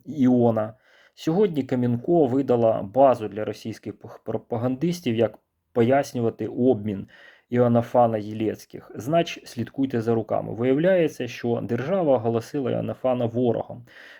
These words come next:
звинуватила його у мислі преступленні,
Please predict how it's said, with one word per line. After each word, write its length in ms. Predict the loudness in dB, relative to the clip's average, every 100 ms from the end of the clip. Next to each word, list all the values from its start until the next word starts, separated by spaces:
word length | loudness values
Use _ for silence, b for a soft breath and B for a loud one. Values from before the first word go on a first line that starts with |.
| -12
звинуватила 760 | -2 0 2 2 2 2 2
його 400 | 2 0 2 2
у 320 | 2 2 2 2
мислі 420 | 0 -2 -2 -6
преступленні, 1000 | -4 -6 -6 -8 -2 -2 0 -4 -8